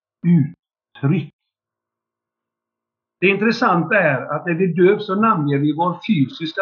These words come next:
kropp, men inte vårt icke-fysiska sanna jag.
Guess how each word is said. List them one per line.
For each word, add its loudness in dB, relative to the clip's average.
kropp, -8
men 0
inte 2
vårt -2
icke-fysiska -4
sanna 0
jag. -6